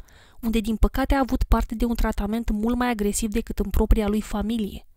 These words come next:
El povestește cum călugării și maicile de la acea școală catolică îi abuzau sexual pe marea majoritate a copiilor, inclusiv pe el.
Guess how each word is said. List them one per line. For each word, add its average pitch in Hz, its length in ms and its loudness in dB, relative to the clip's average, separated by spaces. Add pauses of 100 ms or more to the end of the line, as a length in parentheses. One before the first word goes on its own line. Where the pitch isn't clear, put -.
(100)
El 240 200 0
povestește 277 540 0
cum 254 140 -6
călugării 226 580 0
și - 140 2
maicile 220 400 -2
de 220 100 -4
la 208 80 -6
acea 233 240 0
școală 233 320 -2
catolică 214 720 -4 (200)
îi 226 160 -2
abuzau 208 360 2
sexual 254 500 0
pe - 100 4
marea 226 260 2
majoritate 226 600 0
a 226 40 -4
copiilor, 226 500 2
inclusiv 226 540 -2
pe - 140 4
el. 214 240 0